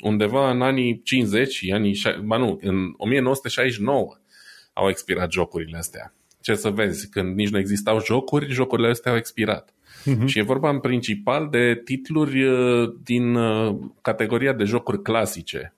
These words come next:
Speaker 1: Chrono Cross, Chrono Trigger, Final Fantasy șase, adică jocuri apărute pe,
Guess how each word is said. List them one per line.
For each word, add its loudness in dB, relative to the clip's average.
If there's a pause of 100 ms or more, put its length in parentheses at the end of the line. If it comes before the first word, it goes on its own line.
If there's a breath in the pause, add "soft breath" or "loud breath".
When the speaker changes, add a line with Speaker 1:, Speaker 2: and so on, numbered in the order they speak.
Speaker 1:
Chrono 0
Cross, -2
Chrono 0
Trigger, 0
Final -2
Fantasy -2
șase, 0 (320 loud breath)
adică 0
jocuri -2 (600 soft breath)
apărute 0
pe, 2